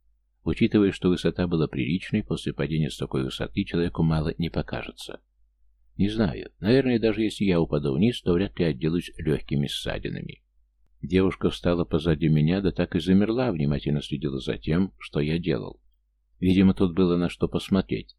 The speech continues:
Раньше она уже видела мою работу, но сейчас я клал монстров пачками. У нее даже глаза от удивления расширились,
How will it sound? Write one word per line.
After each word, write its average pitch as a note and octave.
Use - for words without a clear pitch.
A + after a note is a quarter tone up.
Раньше A2
она A2
уже A2
видела F#2
мою B1+
работу, F2+
но F2+
сейчас -
я E2+
клал D#2+
монстров E2+
пачками. -
У G2
нее G2
даже F2
глаза F#2
от -
удивления E2+
расширились, -